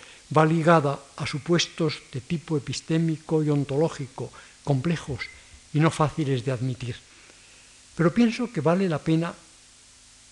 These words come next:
desligándose de dichos supuestos, ensayar las virtudes aclaratorias de una hipótesis dual. Esta dualidad a la que ahora apelo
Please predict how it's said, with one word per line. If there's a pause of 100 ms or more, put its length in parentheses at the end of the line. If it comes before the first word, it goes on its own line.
(160)
desligándose (220)
de
dichos
supuestos, (680)
ensayar (420)
las
virtudes (120)
aclaratorias (320)
de
una
hipótesis (120)
dual. (1900)
Esta
dualidad (240)
a
la
que
ahora (140)
apelo